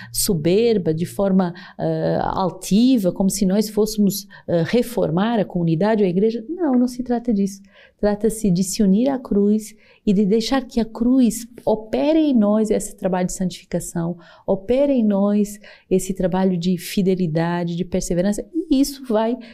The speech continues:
reconstruindo, eh, recriando o, o tecido eclesial à nossa volta.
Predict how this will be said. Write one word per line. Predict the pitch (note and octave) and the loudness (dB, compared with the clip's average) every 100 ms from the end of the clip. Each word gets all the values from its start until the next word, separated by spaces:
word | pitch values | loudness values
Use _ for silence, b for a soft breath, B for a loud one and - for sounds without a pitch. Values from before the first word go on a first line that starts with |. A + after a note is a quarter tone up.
| B | B
reconstruindo, | - C#4 C4+ B3 A3+ - A3 F#3+ F#3+ G#3 G#3 G3+ G3+ B B | -4 -4 0 0 0 -4 -2 2 2 2 2 0 -6 B B
eh, | F3 F3 F3 - | 0 0 0 -4
recriando | - A#3+ A#3+ G#3+ F#3+ F#3 G3+ G3+ G#3 B B | -2 -4 0 0 2 2 2 2 0 B B
o, | - G#3 G3 | -4 -2 -2
o | |
tecido | A#3 A3+ - B3+ | -2 -2 0 0
eclesial | A3+ G#3+ F#3 F3+ | 2 0 2 2
à | E3+ | 2
nossa | D#3+ - | -2 -4
volta. | D3+ D3+ D3 C#3 | -4 -4 -6 -14